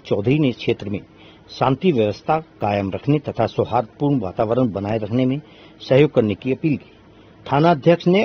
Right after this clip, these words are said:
अशांति फैलाने का प्रयास करने वाले शरारती तत्वों के खिलाफ सख्त कार्रवाई करने की चेतावनी भी दी।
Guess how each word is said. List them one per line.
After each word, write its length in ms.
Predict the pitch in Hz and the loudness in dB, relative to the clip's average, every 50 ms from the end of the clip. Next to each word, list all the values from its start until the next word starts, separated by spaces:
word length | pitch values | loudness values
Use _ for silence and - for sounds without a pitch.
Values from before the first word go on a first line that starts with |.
| 220 - - | -2 -4 -6
अशांति 460 | 110 - 127 120 120 - - 160 147 | -6 -2 0 -2 -2 0 -2 -2 -4
फैलाने 400 | - - 107 104 104 110 117 117 | -2 -2 -2 -2 0 0 0 0
का 100 | - 139 | 0 -2
प्रयास 360 | - - 98 98 104 101 - | -4 -4 -6 -4 -4 -4 -4
करने 240 | - 131 120 120 131 | -2 -2 0 2 2
वाले 260 | 127 127 135 143 156 - - - - - - - - | 2 0 0 -2 -2 -6 -8 -18 -20 -20 -20 -20 -12
शरारती 500 | - - 135 123 127 139 131 - 175 160 - - | -4 -2 0 2 2 2 0 2 0 0 0 0
तत्वों 280 | 123 - 139 151 165 | -4 -2 0 0 0
के 160 | 147 156 147 | 2 2 0
खिलाफ 340 | - - 135 127 135 127 - - | 0 0 2 2 2 0 0 -4
सख्त 360 | - - 160 - - - - | -4 -4 -4 -4 -4 -8 -2
कार्रवाई 320 | 131 117 110 110 107 120 120 | -2 0 2 2 2 2 0
करने 280 | - 113 113 107 101 | 0 0 -2 -2 -2
की 140 | 90 - 120 | -4 -6 -8
चेतावनी 460 | - - 139 - 127 120 113 104 95 | -6 -4 -2 0 0 0 0 -2 -4
भी 80 | 92 92 | -4 -8
दी। 160 | 80 82 - | -10 -12 -18